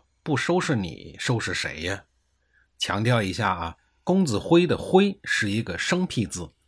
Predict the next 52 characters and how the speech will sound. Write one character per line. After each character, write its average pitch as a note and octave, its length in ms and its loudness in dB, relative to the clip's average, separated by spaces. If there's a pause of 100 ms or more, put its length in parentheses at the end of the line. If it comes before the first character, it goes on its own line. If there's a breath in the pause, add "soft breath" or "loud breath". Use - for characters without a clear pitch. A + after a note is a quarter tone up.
(180)
它 D#3+ 160 -2
的 D#3+ 120 -2
意 F#3+ 260 2
思 A2 160 -2
呢， E2 160 -6
是 - 240 -2
一 C3 80 2
种 E2+ 320 -6
长 A2+ 220 2
有 A#2 160 0
彩 - 320 -2
色 D3 240 0
的 - 240 -10
诱 D#3 320 2
人 G2 200 -2
羽 F#2 240 -6
毛 D2 240 -10
的 A2+ 280 -6
野 F2+ 280 -6
鸡 E3+ 240 -2
的 E3 120 2
意 E2+ 180 -4
思， - 240 -6 (320)
就 F3+ 140 2
是 B2+ 140 -2
管 - 360 -4
不 G2 80 -8
住 G3 180 0
的 - 120 -4
意 E2 180 -6
思。 - 180 -12 (560)
风 A3 320 4
头 D3 200 4
盖 F3 220 4
过 D#3 140 6
了 C3 120 6
其 D3+ 220 0
他 F3+ 180 0
国 G#2 200 0
家， G#2 280 -4
可 A2 220 0
能 A#2+ 140 0
还 B2 160 2
能 A#2+ 240 4
忍， D#2+ 240 0 (240)
但 A#2+ 280 2
鲁 F#2 380 -8
国 E2+ 320 -4
就 D3 160 4
不 - 140 -2
行 - 160 -4
了。 D2+ 240 -12